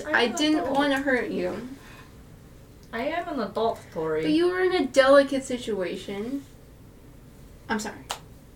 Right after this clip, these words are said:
Speaker 1: It is okay.
Speaker 2: I will share any other impertinent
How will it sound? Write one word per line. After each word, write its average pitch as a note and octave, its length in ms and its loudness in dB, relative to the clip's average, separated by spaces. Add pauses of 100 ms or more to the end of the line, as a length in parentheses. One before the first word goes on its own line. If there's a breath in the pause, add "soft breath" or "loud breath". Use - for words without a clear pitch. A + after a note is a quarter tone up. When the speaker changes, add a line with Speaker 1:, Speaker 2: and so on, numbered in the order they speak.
Speaker 1:
It - 160 -14
is - 160 -8
okay. D3 420 -10 (1600)
Speaker 2:
I G3+ 60 -2
will A3 140 2
share C#4 460 6
any C#4 320 2
other A#3 380 0 (600 loud breath)
impertinent B3 600 0